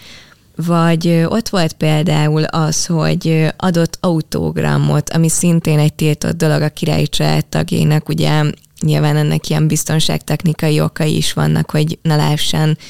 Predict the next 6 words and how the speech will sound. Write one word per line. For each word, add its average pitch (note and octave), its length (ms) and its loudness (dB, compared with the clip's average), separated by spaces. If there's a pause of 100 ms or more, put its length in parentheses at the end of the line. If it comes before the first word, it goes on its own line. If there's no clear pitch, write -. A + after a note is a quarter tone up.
(280)
másolni, D#3 580 2
hamisítani D#3 720 0
az D3+ 160 0
ő D#3+ 80 0
alá-, D#3 400 0
aláírásukat. E3+ 1000 0